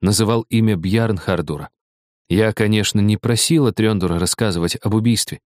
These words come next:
но тем не менее, немного странно, что первым словом, которое было у него на уме в таком тяжёлом положении, оказалось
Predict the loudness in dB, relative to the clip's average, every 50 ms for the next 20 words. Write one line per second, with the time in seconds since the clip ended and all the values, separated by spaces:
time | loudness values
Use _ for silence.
0 | _ _ -20 -20 _ -2 0 0 0 2 2 0 2 2 2 2 2 2 2 2
1 | 2 2 2 2 2 2 2 2 2 2 0 -2 -2 -2 -2 -2 0 0 0 0
2 | -2 -2 -2 -4 -4 0 0 0 2 2 0 0 -2 -2 -2 0 0 0 0 0
3 | -2 0 -2 -2 0 0 0 0 0 2 0 2 2 2 2 0 0 0 2 2
4 | 2 2 2 2 2 2 2 0 -2 _ _ _ -6 -4 -4 -2 0 -2 0 2
5 | 0 0 2 2 0 0 0 -2 -2 -2 -2 0 0 0 0 0 0 -2 -2 -4
6 | -4 -2 0 0 0 -2 -4